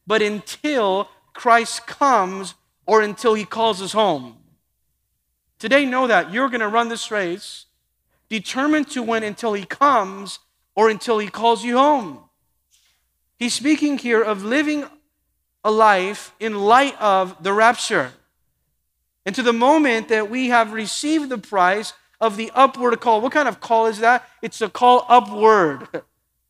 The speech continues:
<laughs> Until we receive that call there in heaven. You know, as we read this passage and we look at it and we know that we have not arrived, notice the only time you've arrived until, is until we've been in heaven with Christ Jesus.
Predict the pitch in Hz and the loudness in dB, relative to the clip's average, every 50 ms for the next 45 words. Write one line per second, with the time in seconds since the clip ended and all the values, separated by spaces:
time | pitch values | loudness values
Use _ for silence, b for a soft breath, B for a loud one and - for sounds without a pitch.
0 | _ _ _ _ _ _ _ _ _ _ _ _ _ _ - 202 185 247 247 233 | _ _ _ _ _ _ _ _ _ _ _ _ _ _ -10 -4 2 4 4 4
1 | 226 220 233 233 208 - - 277 285 285 269 254 254 254 254 254 - - 247 240 | 4 2 -2 -4 -4 -4 -4 -2 0 0 0 2 2 0 0 0 0 2 2 4
2 | 233 214 233 240 247 240 240 240 233 226 233 247 240 233 226 208 165 135 127 - | 4 4 2 2 4 4 2 2 0 0 -2 -2 0 -2 -2 -4 -4 -6 -10 -16
3 | _ _ _ _ _ _ _ _ _ _ _ _ _ _ _ _ _ _ _ _ | _ _ _ _ _ _ _ _ _ _ _ _ _ _ _ _ _ _ _ _
4 | _ _ _ 180 214 262 269 262 247 240 233 214 - - _ _ _ _ _ _ | _ _ _ -4 0 2 2 2 2 0 -4 -6 -10 -16 _ _ _ _ _ _
5 | _ _ _ _ - 214 208 185 220 214 214 233 247 254 - 254 233 - - 262 | _ _ _ _ -2 -2 -2 -2 -4 -4 -4 -2 -4 -4 -4 -6 -6 -8 -8 -12
6 | _ _ _ _ _ - 226 220 240 240 - 220 196 180 202 202 208 214 233 254 | _ _ _ _ _ 2 4 4 4 4 0 -4 -6 -6 -6 -4 -2 0 0 0
7 | - 233 220 214 208 202 - B B B B 214 214 220 226 214 220 240 254 247 | 2 0 0 0 0 -2 -4 B B B B -4 -2 -2 -2 -2 0 4 4 4
8 | 226 220 196 208 220 220 220 214 208 233 247 247 240 226 214 208 202 214 214 208 | 4 4 2 0 -2 -2 0 2 2 2 2 2 2 0 2 2 4 4 4 4
9 | 196 208 226 240 226 214 - - _ _ _ _ _ - 196 202 208 226 262 294 | 2 0 0 0 0 0 -2 -6 _ _ _ _ _ -10 -6 -2 0 0 0 0
10 | 285 247 - 254 240 226 226 233 226 220 202 202 220 214 196 180 170 175 190 196 | -2 -2 -2 -2 -2 -2 -2 -4 -4 -2 0 4 4 4 4 4 0 -2 -8 -10
11 | - - 214 196 - 190 190 175 196 185 - - 202 180 185 180 156 156 190 202 | -8 -8 -8 -6 -4 -6 -6 -6 -8 -10 -8 -6 -6 -6 -6 -6 -6 -6 -6 -4
12 | 190 180 170 175 180 170 170 156 151 151 - - 175 160 147 - - 147 139 117 | -4 -4 -4 -4 -4 -4 -4 -6 -8 -10 -8 -6 -6 -6 -6 -6 -10 -14 -14 -14
13 | - 131 _ _ - - - _ | -16 _ _ _ -20 -20 -20 _